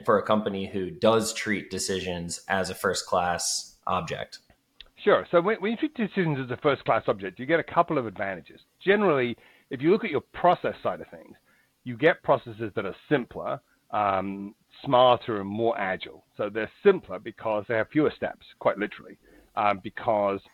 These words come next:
Speaker 2: you encapsulate more of the decision-making in a single decision-making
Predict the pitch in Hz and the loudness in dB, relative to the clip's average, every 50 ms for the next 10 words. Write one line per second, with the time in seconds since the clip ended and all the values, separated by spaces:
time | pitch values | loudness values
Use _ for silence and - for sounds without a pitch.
0 | _ _ _ _ _ 120 117 110 107 107 101 - - - - 156 151 127 - - | _ _ _ _ _ -6 -4 0 0 0 0 -2 -4 -2 -2 -2 -2 -2 -4 -4
1 | 143 120 107 107 113 101 101 101 104 107 113 123 131 127 117 110 101 92 _ - | -2 -2 -2 -2 -2 -4 -4 -2 0 0 2 2 4 4 4 2 2 0 _ -6
2 | 98 92 85 98 - - 180 156 131 117 101 92 - - - - 98 92 87 - | -6 -6 -8 -6 0 2 2 2 2 0 -2 -2 -4 -6 -8 -6 -6 -6 -8 -10
3 | - - - 156 147 147 131 123 120 113 101 98 92 - 123 107 95 101 95 90 | -12 -6 0 0 2 4 4 4 4 2 2 -2 -6 -4 -4 -4 -2 -2 -4 -6
4 | 87 - 80 76 | -6 -8 -12 -18